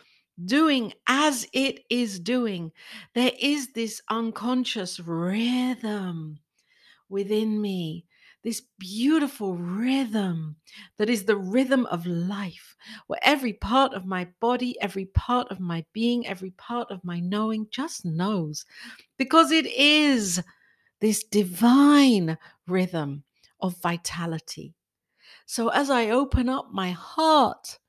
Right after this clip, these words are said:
even more greatly to knowing the beauty and the power of this life and of who I am, of who we each are right now, I see the light of this vitality. I see the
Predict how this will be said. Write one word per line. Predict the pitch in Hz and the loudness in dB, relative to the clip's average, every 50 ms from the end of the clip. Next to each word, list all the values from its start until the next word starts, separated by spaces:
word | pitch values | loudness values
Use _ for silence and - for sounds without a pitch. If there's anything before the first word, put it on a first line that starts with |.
| _ _ _ _ _ _ _ _ - | _ _ _ _ _ _ _ _ -6
even | 285 311 330 285 262 233 | -4 -4 -2 -2 -4 -4
more | 226 233 254 262 254 254 | -4 -2 -2 -2 -2 -4
greatly | - - 202 226 247 247 - 214 196 185 | -4 -2 2 2 2 2 0 -6 -8 -8
to | - - 226 | -6 -6 -4
knowing | 214 214 208 233 247 269 262 233 208 196 185 | -2 0 0 0 2 2 0 0 -2 -2 -4
the | 185 175 - _ _ _ _ _ _ - | -6 -8 -10 _ _ _ _ _ _ -4
beauty | 262 294 339 349 320 - - - 214 208 | 4 6 6 6 6 4 0 0 2 2
and | 196 196 | 2 0
the | 196 | -2
power | - _ - - 233 262 285 285 254 220 - | -6 _ -4 -2 2 2 2 4 4 2 0
of | - 185 - - | 0 -6 -8 -2
this | - 269 285 - - | -2 0 0 0 -2
life | 233 214 202 196 190 190 190 - - _ - - - - - - - | 0 0 0 2 0 -2 -4 -8 -18 _ -20 -20 -20 -20 -12 -4 0
and | 214 208 | 0 0
of | 202 208 | 0 0
who | - 214 240 247 226 - - | 0 0 2 2 0 0 2
I | - 202 226 247 - - - | 2 4 4 4 2 0 -4
am, | 196 190 180 175 175 175 180 _ _ _ _ _ _ _ _ _ _ _ _ - | -4 -4 -4 -4 -6 -8 -12 _ _ _ _ _ _ _ _ _ _ _ _ -2
of | 247 233 | 2 4
who | 254 262 302 320 311 | 6 6 6 6 4
we | 254 269 254 233 - _ _ - | 4 2 0 -2 -4 _ _ -6
each | - 302 330 320 247 - - - - _ _ - | -4 -2 -2 -2 -4 -6 -8 -10 -10 _ _ 2
are | - 269 302 302 277 247 226 | 4 6 6 6 4 2 0
right | 220 220 220 220 - - | -2 -4 -4 -6 -8 -8
now, | - 220 214 233 247 254 254 240 220 196 180 175 175 175 _ _ - - - - - - - | -8 -6 -2 0 0 2 0 0 -2 -2 -4 -6 -8 -12 _ _ -20 -20 -20 -20 -18 -10 -4
I | 254 254 | -2 -2
see | 233 - - - - - 294 302 294 269 247 | -2 -2 -4 -4 -6 -4 -4 -2 -2 -4 -4
the | 214 214 202 | -6 -6 -6
light | 196 190 202 214 214 208 - - | -4 -4 -4 -4 -6 -6 -8 -12
of | - - | -10 -8
this | 220 208 190 - | -8 -10 -10 -10
vitality. | - 190 190 185 - - 180 190 185 180 185 - - 175 160 160 - _ - - - 220 - - - | -12 -12 -12 -12 -12 -12 -12 -10 -10 -10 -12 -12 -12 -14 -14 -14 -16 _ -20 -20 -20 -20 -10 -2 0
I | 262 277 | 0 0
see | 262 - - - - - 294 302 302 294 285 262 247 240 214 - | 0 -4 -6 -8 -8 -8 -6 -4 -4 -2 -2 -4 -4 -6 -8 -10
the | 220 190 | -14 -14